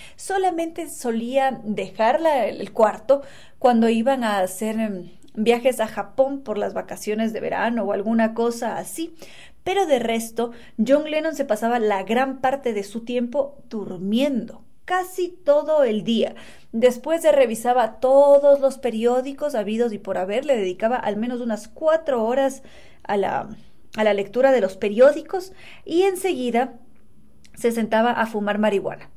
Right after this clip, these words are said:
Y ya, a veces leía, sí, otras veces se ponía a meditar, otras veces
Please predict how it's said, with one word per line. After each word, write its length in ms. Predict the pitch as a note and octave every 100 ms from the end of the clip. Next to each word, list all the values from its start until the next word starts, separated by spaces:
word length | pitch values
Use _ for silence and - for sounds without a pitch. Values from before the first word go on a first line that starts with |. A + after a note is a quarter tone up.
| - - - - - - - - - -
Y 100 | A#3+
ya, 140 | A3+ F4+ - - - - - -
a 140 | - A3+
veces 340 | A#3 B3 A#3
leía, 440 | G#3 G3+ A#3 F4
sí, 340 | F#4+ - D#4+ - - - - -
otras 400 | B3 A#3+ A#3 A3
veces 260 | A3+ A#3 A3+
se 80 |
ponía 500 | A3 G3+ G#3+ A3 A3 -
a 40 | G3
meditar, 640 | G3 G3+ G3 C4 E4 E4+ - - - -
otras 460 | - A#3 A#3 A3
veces 520 | G#3 A3 A3 A#3 A3+